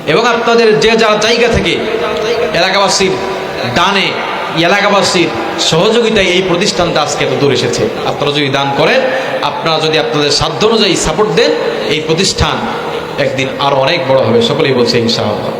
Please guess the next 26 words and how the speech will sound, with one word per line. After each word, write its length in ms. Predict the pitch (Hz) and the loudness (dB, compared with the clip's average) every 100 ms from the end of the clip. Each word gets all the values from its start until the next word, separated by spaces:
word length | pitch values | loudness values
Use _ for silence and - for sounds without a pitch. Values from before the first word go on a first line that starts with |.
| - - | -8 -4
আমার 180 | 139 147 | -2 0
প্রাণের 260 | 139 131 120 | 0 0 0
ভাইরা, 380 | 123 120 113 - - - | 0 0 0 -2 -6 -2
এই 140 | 170 | 0
দুনিয়া 360 | 196 185 208 208 | 0 2 2 2
ছেড়ে 200 | 202 190 | 2 2
সকলকে 460 | 190 202 285 - 247 | 2 2 2 2 0
একদিন 300 | 190 226 - | 0 0 2
চলে 200 | 180 170 | 2 2
যেতে 180 | 160 | 0
হবে। 220 | 131 131 - - - - - - - - - - - | 2 0 -2 -4 -6 -8 -8 -8 -8 -8 -8 -6 -4
আজকে 260 | 180 214 | 0 2
যে 120 | 214 | 2
আলোচনাটা 460 | 202 220 220 214 208 | 2 2 4 2 2
করলাম, 340 | 208 214 190 160 - 208 220 - 131 | 2 2 2 0 -2 -2 -2 -2 0
নামাজ, 560 | 151 185 185 175 - 156 | 0 2 2 0 0 0
রোজা, 220 | 160 160 | 2 0
হজ, 640 | 139 123 151 175 170 - | 0 0 2 2 2 0
যাকাত, 480 | 156 156 139 - - | -2 0 -2 -2 -2
সব 640 | - - 285 339 330 285 | -2 2 2 2 2 2
আমল 220 | 254 240 | 2 2
যদি 200 | 220 202 | 2 2
আপনি 200 | 190 180 | 0 -2
করেন 300 | 165 160 143 - - - - - 139 | 0 0 0 -2 -4 -4 -6 -4 -2
আর 60 | 135 143 | 0 0
জিহাদ 220 | 156 | 0